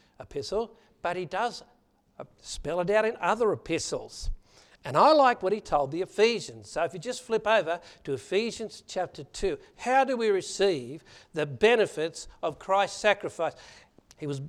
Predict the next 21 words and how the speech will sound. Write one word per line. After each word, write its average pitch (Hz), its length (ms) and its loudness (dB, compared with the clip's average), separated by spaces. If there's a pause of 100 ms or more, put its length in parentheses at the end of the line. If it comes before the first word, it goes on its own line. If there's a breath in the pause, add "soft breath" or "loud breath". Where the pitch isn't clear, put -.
(180)
he - 100 -8
died 214 340 12
for 196 140 2
our 165 140 6
sins, 190 520 2 (160 soft breath)
he 185 120 0
was 165 140 -2
buried, 190 440 6 (240 loud breath)
and 165 100 -4
he 180 80 -2
rose 202 440 8
for 202 120 0
our 214 140 4
justification. 196 840 0
But 202 120 0
how 269 200 -4
do 277 80 0
we 226 140 2
receive 196 800 2 (460 soft breath)
the 175 200 0
benefits 190 880 4